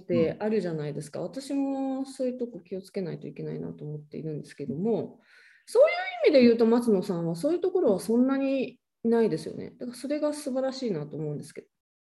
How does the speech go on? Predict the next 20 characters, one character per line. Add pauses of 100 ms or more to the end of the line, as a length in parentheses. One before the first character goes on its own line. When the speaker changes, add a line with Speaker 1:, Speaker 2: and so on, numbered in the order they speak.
(320)
Speaker 2:
な
い
で
す。 (280)
ま
あ、
プ
ラ
イ
ド
は
な
い
で
す。 (1400)
Speaker 1:
う
ん、
あ
の、
Speaker 2:
<laughs>